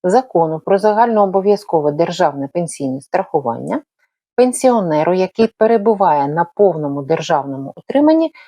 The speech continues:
виплачується лише чверть його пенсії. Якщо у нього на утриманні є інші непрацездатні члени сім'ї, то йому так і буде двадцять п'ять відсотків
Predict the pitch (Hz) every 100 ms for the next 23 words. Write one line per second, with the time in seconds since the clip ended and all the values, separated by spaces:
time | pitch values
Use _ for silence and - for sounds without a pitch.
0 | _ - 208 - 220 262 - 311 - 247
1 | 185 165 - 165 - 170 208 233 214 196
2 | 196 151 127 - 135 - _ _ _ _
3 | _ _ _ _ _ - _ _ _ _
4 | _ _ 175 220 220 - 311 349 - 233
5 | 240 294 285 247 247 240 233 208 190 160
6 | 170 196 247 277 - 180 196 240 - -
7 | 214 175 - 175 175 202 - 208 180 190
8 | 160 156 - - 190 151 151 - 202 170
9 | 160 202 - _ _ - - _ _ 226
10 | 214 226 240 311 403 403 _ _ - 269
11 | 294 262 240 233 196 185 165 240 247 220
12 | - 196 196 202 - 147 127 -